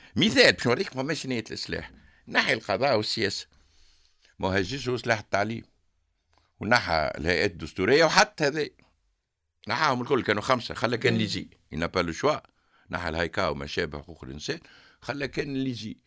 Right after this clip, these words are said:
Speaker 1: وزاد هيئات دستورية جديدة، يمتع سلاح التربية. سلاح التربية اللي عاود فيها سنين وسنين.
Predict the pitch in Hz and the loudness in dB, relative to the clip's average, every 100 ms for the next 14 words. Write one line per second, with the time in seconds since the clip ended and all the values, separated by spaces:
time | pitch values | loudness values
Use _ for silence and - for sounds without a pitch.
0 | _ _ _ _ - 120 208 294 220 254 | _ _ _ _ -6 0 4 4 6 4
1 | 262 214 214 - 269 262 190 208 233 139 | 6 2 -4 -6 -4 -4 -4 -6 -8 -8
2 | 156 170 175 214 175 - 165 175 151 135 | -4 -4 -2 -4 -4 -2 -2 0 -2 -2
3 | - - - - - - - 170 156 196 | -6 -18 -20 -20 -16 -4 4 6 8 8
4 | 190 117 131 131 135 160 180 151 185 180 | 8 8 8 8 6 8 6 6 6 6
5 | 143 170 190 175 160 127 | 4 0 -2 -2 -4 -6